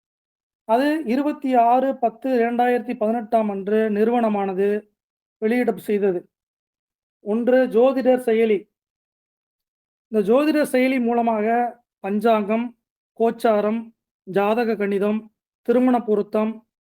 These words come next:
மற்றும் முகூர்த்தம் நிர்ணயம் ஆகிய விவரங்களை அறிந்து கொள்வதற்கு பெருமளவு பயன்படுத்தப்படுகிறது. அடுத்ததாக மாணவர் செயலி.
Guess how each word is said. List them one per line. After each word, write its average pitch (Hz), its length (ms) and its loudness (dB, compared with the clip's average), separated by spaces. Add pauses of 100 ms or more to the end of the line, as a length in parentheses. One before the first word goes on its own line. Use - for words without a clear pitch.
(160)
மற்றும் 220 460 -2
முகூர்த்தம் 240 520 0
நிர்ணயம் 196 500 -2 (800)
ஆகிய 240 320 0
விவரங்களை 233 680 0 (340)
அறிந்து 247 380 -2
கொள்வதற்கு 202 640 -2 (680)
பெருமளவு 262 580 2 (680)
பயன்படுத்தப்படுகிறது. 202 920 -2 (2000)
அடுத்ததாக 247 680 2
மாணவர் 233 580 0
செயலி. 208 400 0